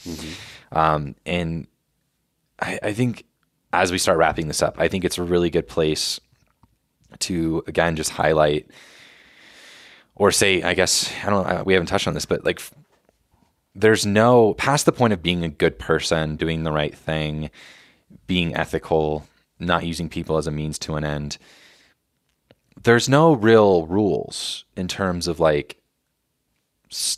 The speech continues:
Speaker 2: how you're gonna get, let's say there's ten steps. For each and every person, there's gonna be, whether you're in a relationship or business or whatever you're doing,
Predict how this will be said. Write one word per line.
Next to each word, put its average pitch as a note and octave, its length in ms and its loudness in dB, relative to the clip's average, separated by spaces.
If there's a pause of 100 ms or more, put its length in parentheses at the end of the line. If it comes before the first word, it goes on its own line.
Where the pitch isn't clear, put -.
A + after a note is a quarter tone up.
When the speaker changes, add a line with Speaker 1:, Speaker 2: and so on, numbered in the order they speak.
Speaker 2:
how G#2+ 260 2
you're G2+ 220 0 (200)
gonna F2+ 200 2
get, E2 420 4
let's F2+ 160 0
say G2 120 4
there's F2+ 180 2
ten D2+ 240 -4
steps. - 640 0 (1040)
For A#2 160 -2
each B2 220 0
and A2 80 0
every E2+ 200 0
person, A2 420 0
there's D#2+ 160 -6
gonna F2+ 180 -4
be, D#2+ 180 -4
whether E2 200 2
you're D#2 80 2
in D2 80 -2
a C#2+ 40 -2
relationship F2 680 0
or D2 80 0
business E2 640 -2
or D2 100 -2
whatever F#2 260 2
you're E2+ 160 0
doing, D#2 460 -2